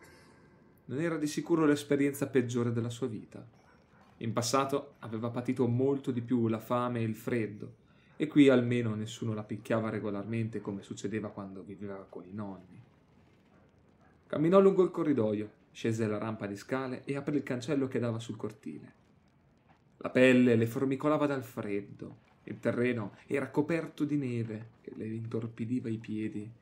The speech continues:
e che si sarebbe sciolta alle prime avvisaglie di primavera. Respirò l'aria fresca dell'esterno e sentì l'odore di fumo. Alzò lo sguardo e vide che oltre il muro si innalzava una grigia colonna vaporosa e ondeggiante.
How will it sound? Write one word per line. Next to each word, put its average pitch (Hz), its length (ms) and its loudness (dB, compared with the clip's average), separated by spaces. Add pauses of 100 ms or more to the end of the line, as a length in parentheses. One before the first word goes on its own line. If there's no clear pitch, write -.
(180)
e - 100 -14
che - 120 -8
si 107 120 -10
sarebbe 107 440 -4
sciolta 113 460 -2
alle 101 120 -8
prime 110 280 -6
avvisaglie 104 480 -6
di - 80 -12
primavera. 98 640 -10 (1000)
Respirò 135 540 0
l'aria 113 260 -2
fresca 123 400 -4
dell'esterno 123 720 -4 (380)
e 123 120 -4
sentì 135 480 0
l'odore 127 380 2
di 127 100 -8
fumo. - 400 -10 (800)
Alzò 113 300 0
lo 110 100 2
sguardo 101 500 -6 (360)
e 120 100 -6
vide 143 220 2
che 151 120 -2
oltre 165 280 0
il 139 100 -4
muro 147 300 -4
si 117 160 -4
innalzava 120 460 -4
una 110 160 -6
grigia 135 400 -8
colonna 120 420 -2
vaporosa 117 560 -2
e - 20 -2
ondeggiante. 113 920 -4